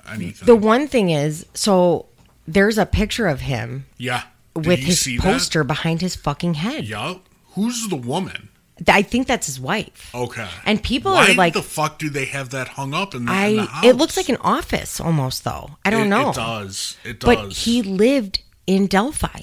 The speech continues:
Speaker 2: He lived
Speaker 1: Yeah.
Speaker 2: point three miles from them. So why wouldn't they have the po-, we would have the poster on our
Speaker 1: Yeah.
Speaker 2: fucking fridge. Think about it,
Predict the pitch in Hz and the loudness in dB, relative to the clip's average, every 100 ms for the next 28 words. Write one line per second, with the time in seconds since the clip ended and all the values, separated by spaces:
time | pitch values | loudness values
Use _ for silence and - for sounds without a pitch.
0 | - - 214 185 240 254 202 247 139 240 | -20 -4 -2 0 0 0 -4 -6 -4 0
1 | 254 - 247 220 202 285 - 165 143 - | 0 0 0 2 2 0 -4 -4 -2 0
2 | 190 208 208 262 359 330 180 135 131 - | 4 4 4 2 0 2 0 -2 -4 -6
3 | 147 143 196 339 170 139 156 165 170 165 | -2 -2 0 2 0 0 -2 0 2 2
4 | 190 202 254 139 - 117 165 - - 339 | 2 2 2 0 -4 -4 -4 -4 -6 -6
5 | 381 147 104 - | 0 0 0 -8